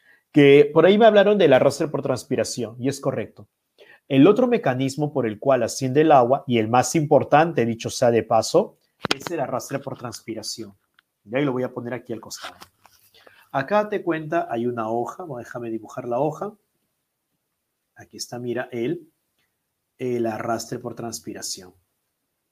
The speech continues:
Ahora, cuando es arrastre por transpiración, quiero que recuerdes, ¿qué es lo que va a ocurrir en la hoja?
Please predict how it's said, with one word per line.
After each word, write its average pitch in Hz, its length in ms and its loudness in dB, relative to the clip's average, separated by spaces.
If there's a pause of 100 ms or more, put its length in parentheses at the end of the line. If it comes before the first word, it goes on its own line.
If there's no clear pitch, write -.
(760)
Ahora, 120 440 0
cuando 147 260 -2
es 190 140 -4
arrastre 196 320 -4
por 190 180 -6
transpiración, 139 920 -8
quiero 117 260 -6
que 117 100 -10
recuerdes, 104 760 -12 (600)
¿qué 165 100 -4
es 180 60 2
lo 180 160 -2
que 160 80 -2
va 156 100 0
a 156 40 0
ocurrir 147 380 -2
en 147 140 -4
la 139 100 0
hoja? 147 460 -2